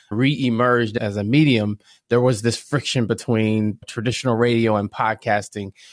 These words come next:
where they didn't really get along too well. Talk about that a little bit and where that is now. It seems that they don't quite have that friction anymore. Talk about that, and what's your experience with that?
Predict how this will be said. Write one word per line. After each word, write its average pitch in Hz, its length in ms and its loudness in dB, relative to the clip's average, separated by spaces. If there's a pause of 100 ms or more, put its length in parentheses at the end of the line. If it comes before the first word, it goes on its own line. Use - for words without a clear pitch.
(120)
where 113 540 2 (240)
they 135 320 0
didn't 156 320 0
really 147 480 0 (500)
get 160 140 2
along 202 400 2
too 151 200 0
well. 107 500 0
Talk 180 260 -2
about 185 320 0
that 131 160 2
a 131 40 2
little 117 260 0
bit 117 220 0
and 107 220 -4
where 127 160 0
that 120 200 0
is 107 180 -2
now. 101 340 -4
It - 60 -20
seems 185 260 0
that 131 240 0 (400)
they 123 440 0 (100)
don't 156 280 0 (140)
quite - 400 -2 (100)
have 139 280 -2
that 101 160 -2
friction 123 320 -4
anymore. 151 460 -2 (180)
Talk 160 160 0
about 139 240 0
that, 113 180 0
and 123 380 0
what's 131 180 0
your 127 80 2
experience 110 580 -4
with 95 140 -12
that? 92 160 -12